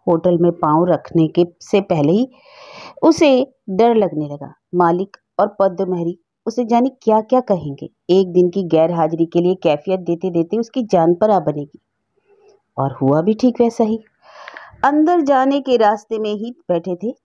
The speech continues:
बेचू चक्रवर्ती, खुद मालिक। हजारी को देखकर हाथ का हुक्का नीचे रखकर उन्होंने कड़ी आवाज में कहा, "कल कहाँ थे ठाकुर?" हजारी ने झूठी बात नहीं की। घर पर कोई बीमार हो गया था जैसी गढ़ी हुई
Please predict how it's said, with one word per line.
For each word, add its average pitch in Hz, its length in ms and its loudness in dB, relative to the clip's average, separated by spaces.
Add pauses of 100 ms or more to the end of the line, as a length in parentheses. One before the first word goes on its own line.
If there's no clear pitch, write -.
बेचू 170 300 0
चक्रवर्ती, 151 600 -6
खुद 302 340 -2
मालिक। 156 420 -2 (220)
हजारी 160 340 2
को 143 140 -2
देखकर 160 460 -2 (400)
हाथ 311 280 2 (140)
का 294 80 0
हुक्का 220 420 -2
नीचे 214 360 0
रखकर 202 240 0
उन्होंने 220 320 2 (140)
कड़ी 208 240 2
आवाज 156 300 2
में 151 100 -6
कहा, - 160 -14 (1400)
"कल 233 180 4
कहाँ 285 280 2
थे 339 120 0
ठाकुर?" 330 580 0 (560)
हजारी 165 360 -6
ने 175 120 -2
झूठी 165 320 -6
बात 147 280 -2
नहीं 151 160 -12
की। 185 240 -20 (760)
घर 254 180 2
पर 269 200 0
कोई 269 220 0
बीमार 220 420 2
हो 254 140 2
गया 240 220 2
था 262 200 -4
जैसी 226 320 -2
गढ़ी 196 400 0
हुई 208 300 -4